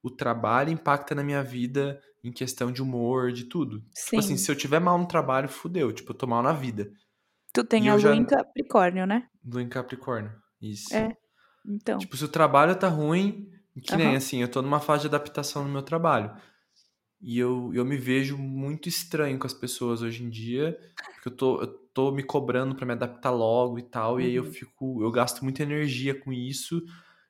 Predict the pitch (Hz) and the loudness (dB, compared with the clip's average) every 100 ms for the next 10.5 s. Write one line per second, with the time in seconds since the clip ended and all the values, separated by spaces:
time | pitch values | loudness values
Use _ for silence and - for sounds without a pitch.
0 | _ 117 120 - 135 135 135 131 135 139 | _ -2 -2 0 0 0 0 -2 -2 -4
1 | - 131 120 127 147 135 131 131 135 135 | -2 0 0 0 -4 -4 -2 -2 -4 -8
2 | - 131 - - 113 107 101 - 104 - | -10 -8 -4 0 0 0 -6 -14 -16 -14
3 | 98 95 - 101 107 113 107 185 175 175 | -14 -14 -14 -10 -6 -6 -6 -8 -10 -12
4 | 113 113 113 226 120 107 104 107 110 101 | -14 -4 -2 2 2 2 0 0 -2 -4
5 | 101 - _ 107 101 101 - - - - | -10 -18 _ -2 -2 -4 -12 -20 -20 -20
6 | - - 117 127 123 131 160 - 143 143 | -20 -14 -8 -2 0 0 -2 2 0 2
7 | 139 - 135 131 131 123 117 - 135 123 | -4 -6 -4 -2 0 0 0 0 -6 -4
8 | 120 127 135 135 117 123 120 131 - 135 | 0 -2 0 0 0 2 2 0 2 0
9 | 104 117 127 - 143 113 107 104 104 - | 2 0 2 0 0 0 0 -2 -6 -8
10 | 117 117 117 110 107 | -4 -2 -2 -4 -8